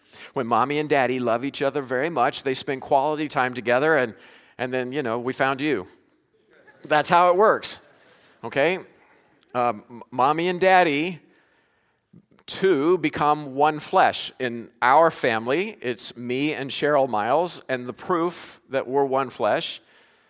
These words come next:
we name them Sophie, Sam, and Seth. Two become one. And, and what happened was, is, I mean, God designed it all, but the way it works is my D N A combines with my wife's D N A, and it makes a whole nother person.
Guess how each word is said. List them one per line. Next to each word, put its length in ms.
we 280
name 320
them 260
Sophie, 480
Sam, 380
and 80
Seth. 480
Two 340
become 380
one. 400
And, 180
and 180
what 160
happened 420
was, 280
is, 180
I 80
mean, 180
God 220
designed 380
it 100
all, 200
but 120
the 80
way 220
it 80
works 320
is 180
my 260
D 200
N 100
A 160
combines 460
with 100
my 160
wife's 380
D 120
N 80
A, 40
and 140
it 60
makes 140
a 60
whole 180
nother 180
person. 400